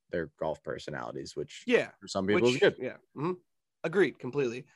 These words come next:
Speaker 2: Uh, there was other golf that ended up happening this weekend as the L P G A had their Walmart Northwest Arkansas Championship. Let's shorten that name there, folks. Um,
Speaker 1: What was it? Walmart?
Speaker 2: The Walmart Northwest Arkansas Championship.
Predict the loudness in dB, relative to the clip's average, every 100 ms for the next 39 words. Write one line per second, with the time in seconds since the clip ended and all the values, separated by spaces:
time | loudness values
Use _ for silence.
0 | _ 4 8 8 8 10 8 8 4 6
1 | 6 6 4 2 2 2 2 0 0 0
2 | 2 4 2 0 -2 6 6 8 4 2
3 | 4 4 4 0 -4 2 6 8 8 6
4 | 4 4 2 4 6 6 4 4 2 -2
5 | 2 4 4 2 0 0 0 2 2 2
6 | 2 0 4 2 6 4 4 0 -4 -2
7 | 0 2 0 2 2 4 2 0 -2 -6
8 | -6 -16 -18 _ _ 6 10 12 10 6
9 | -2 _ 6 8 8 8 6 6 6 6
10 | 4 2 -6 _ -2 2 6 6 6 4
11 | 4 2 0 2 2 2 2 2 2 -2
12 | 2 0 2 0 0 -2 -4 -6 -8